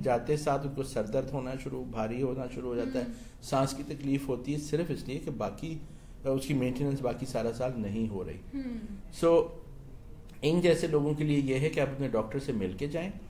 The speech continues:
Speaker 1: اپنے انہیلرز جو ہیں پہلے سے بڑھا کے جائیں، اینٹی الرجکس بڑھائیں اور وہاں کثرت سے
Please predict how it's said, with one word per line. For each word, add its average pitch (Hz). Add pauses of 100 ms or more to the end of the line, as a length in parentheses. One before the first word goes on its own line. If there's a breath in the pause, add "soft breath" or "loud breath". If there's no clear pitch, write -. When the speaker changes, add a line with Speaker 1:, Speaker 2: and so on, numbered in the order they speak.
(420 loud breath)
Speaker 1:
اپنے 123
انہیلرز 131
جو -
ہیں 135 (100)
پہلے 131
سے 151
بڑھا 110
کے 147
جائیں، 156 (380 loud breath)
اینٹی 131
الرجکس 135
بڑھائیں 113 (360 loud breath)
اور 127
وہاں 143 (120)
کثرت 190
سے 143